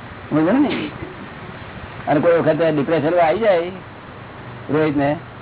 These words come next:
તો રોહિતને તે જો પેલા કપાટ, કબાટમાં અરીસો હોય છે ને લાંબો, ત્યાં તે જ અને હમો રોહિત દેખાય એટલે તરત આપણે કેવું, "હું, હું છું તારી જોડે, ગભરાઈશ નહીં." આમ કરી ઠોકવું પાછળ,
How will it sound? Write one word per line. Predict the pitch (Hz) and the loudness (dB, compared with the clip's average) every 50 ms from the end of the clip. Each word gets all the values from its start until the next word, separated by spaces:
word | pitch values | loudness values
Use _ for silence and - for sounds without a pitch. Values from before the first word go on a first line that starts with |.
| - - - - - - - - - | -16 -16 -16 -14 -14 -14 -12 -4 0
તો | 175 160 | 2 2
રોહિતને | 160 156 156 151 156 160 180 160 | 4 4 4 2 2 0 0 0
તે | 139 175 175 175 | 2 4 4 4
જો | 170 175 170 160 | 4 4 4 4
પેલા | - 165 170 160 151 147 127 104 - - - - - - - | 4 4 4 6 6 4 2 0 -4 -8 -10 -12 -10 -2 2
કપાટ, | 156 147 - 175 165 165 | 2 4 6 6 6 6
કબાટમાં | 147 151 151 160 160 156 160 165 | 4 4 4 4 4 4 6 4
અરીસો | 151 156 143 135 147 | 4 4 4 4 4
હોય | 170 175 | 4 4
છે | 233 269 | 2 2
ને | 277 | 2
લાંબો, | 214 185 170 175 160 143 143 - - - - - - - - - - - - - - - | 2 2 4 4 2 2 0 -4 -10 -12 -12 -12 -14 -14 -14 -14 -14 -14 -14 -14 -8 -2
ત્યાં | 135 151 165 170 | 2 2 4 4
તે | 175 175 170 170 | 6 4 4 4
જ | 160 | 4
અને | 170 165 160 156 151 139 120 101 98 - - - - - - - - - - - - - 147 156 | 4 4 6 6 4 4 2 0 -2 -8 -12 -14 -16 -16 -16 -16 -16 -12 -8 -4 0 2 4 6
હમો | 156 143 156 160 165 160 | 6 6 6 6 4 4
રોહિત | 156 151 151 160 160 | 4 4 2 2 2
દેખાય | 160 165 139 - 208 202 180 165 | 0 0 2 4 4 4 4 4
એટલે | 139 - - - - - - - - - - 151 151 156 | 2 -2 -8 -14 -16 -16 -16 -16 -16 -12 -6 -2 -2 0
તરત | - 175 165 160 147 | 2 2 2 4 4
આપણે | 165 156 160 156 | 4 2 2 2
કેવું, | 135 160 160 156 156 143 127 113 | 2 2 2 2 2 0 0 0
"હું, | 135 160 160 160 | -2 -2 0 0
હું | 160 160 160 | 0 0 2
છું | 143 165 170 | 0 0 2
તારી | - 160 147 147 | 4 4 4 4
જોડે, | 139 139 131 113 107 | 4 2 2 0 -2
ગભરાઈશ | 101 101 98 127 139 151 147 123 | -2 -2 0 2 2 4 4 2
નહીં." | 127 135 123 107 - - - - - - | 2 0 0 -2 -4 -10 -10 -6 -2 0
આમ | 147 156 151 | 2 2 4
કરી | 139 151 143 | 2 2 0
ઠોકવું | 127 156 160 143 143 139 120 | 2 2 2 2 2 2 2
પાછળ, | 127 120 - - | 2 2 0 -2